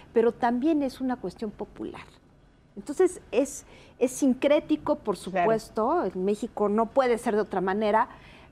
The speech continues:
Speaker 1: pero además es algo que está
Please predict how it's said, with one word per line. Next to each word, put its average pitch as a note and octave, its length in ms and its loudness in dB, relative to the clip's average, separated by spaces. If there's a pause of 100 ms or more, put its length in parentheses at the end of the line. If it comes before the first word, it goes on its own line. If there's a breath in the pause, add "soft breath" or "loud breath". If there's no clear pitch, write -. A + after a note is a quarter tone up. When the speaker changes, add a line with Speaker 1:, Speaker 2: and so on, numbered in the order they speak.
(100)
Speaker 1:
pero C4 240 4
además C4+ 680 2
es D4+ 240 -2
algo D4+ 380 0
que G#3 160 2
está B3 560 0